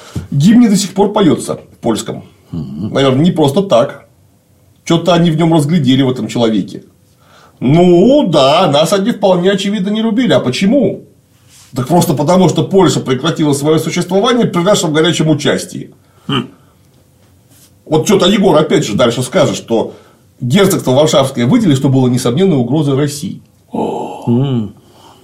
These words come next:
Speaker 1: А скажите, пожалуйста, почему это стало угрозой России? Опять же, через запятую вы это говорите, как будто выделение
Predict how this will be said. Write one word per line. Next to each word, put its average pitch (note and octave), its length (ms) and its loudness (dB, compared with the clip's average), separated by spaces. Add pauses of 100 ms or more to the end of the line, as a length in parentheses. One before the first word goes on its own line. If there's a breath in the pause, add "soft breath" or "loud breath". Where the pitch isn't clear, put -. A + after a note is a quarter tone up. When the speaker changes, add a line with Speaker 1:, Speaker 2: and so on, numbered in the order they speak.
(160 soft breath)
Speaker 1:
А B2 100 -2
скажите, B3 360 0
пожалуйста, A#3 440 0
почему D#4 520 2
это - 120 2
стало G3+ 240 4
угрозой E3+ 480 2
России? B2+ 400 -2
Опять A3 400 0
же, G#3 100 2
через D#3 240 2
запятую E3 520 2
вы F3 180 4
это - 160 0
говорите, B2 540 0
как A#2 200 -2
будто D#3+ 680 2
выделение D3+ 760 0